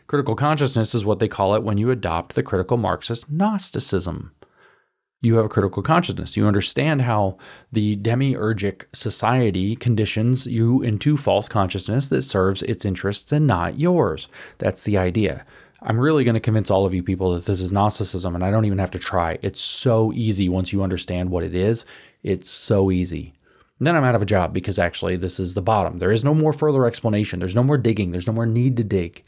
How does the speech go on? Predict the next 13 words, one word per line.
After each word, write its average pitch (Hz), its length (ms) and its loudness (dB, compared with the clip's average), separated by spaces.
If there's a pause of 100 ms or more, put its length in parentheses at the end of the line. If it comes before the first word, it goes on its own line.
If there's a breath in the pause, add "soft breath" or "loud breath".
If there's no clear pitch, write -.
(440 loud breath)
Once 123 240 0
you 139 120 4
understand 104 460 0
this, 90 140 -4
you 101 80 0
understand 90 360 -4
everything. 123 460 0 (260 loud breath)
Now, 139 80 0
let 170 80 0
me 165 100 0
tell 131 180 0
you 117 80 2
about 101 320 0